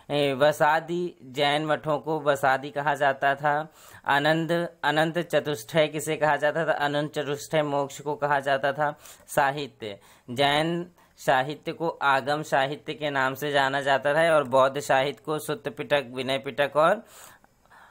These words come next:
अभिधम्म पिटक कहा जाता था। केवल का अर्थ होता है सर्वोच्च ज्ञान। केवल का अर्थ क्या होता है? सर्वोच्च ज्ञान। जैन दर्शन के बारे में बात करते हैं।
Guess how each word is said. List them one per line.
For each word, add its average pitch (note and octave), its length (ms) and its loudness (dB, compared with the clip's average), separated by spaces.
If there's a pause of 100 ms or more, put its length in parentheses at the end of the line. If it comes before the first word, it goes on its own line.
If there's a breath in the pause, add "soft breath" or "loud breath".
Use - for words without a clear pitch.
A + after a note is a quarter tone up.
(200 loud breath)
अभिधम्म D3 840 0
पिटक C#3+ 380 -4
कहा C3+ 200 0
जाता A#2 280 -2
था। B2+ 120 -2
केवल C#3+ 420 4
का D3+ 100 -2
अर्थ C#3+ 340 -2
होता C#3+ 180 0
है D3+ 60 4
सर्वोच्च C#3 680 -2
ज्ञान। A2 540 -2 (200)
केवल C3 260 2
का C#3+ 180 2
अर्थ C3 180 -2
क्या C3+ 120 0
होता C#3 240 0
है? F3+ 80 0
सर्वोच्च C#3 540 -2
ज्ञान। A#2 380 -2 (3750 soft breath)
जैन C#3 600 -2
दर्शन B2+ 380 -2
के C#3+ 140 -6
बारे C3+ 280 2
में C#3 180 -6
बात B2 240 0
करते B2 400 -2
हैं। C#3+ 140 -8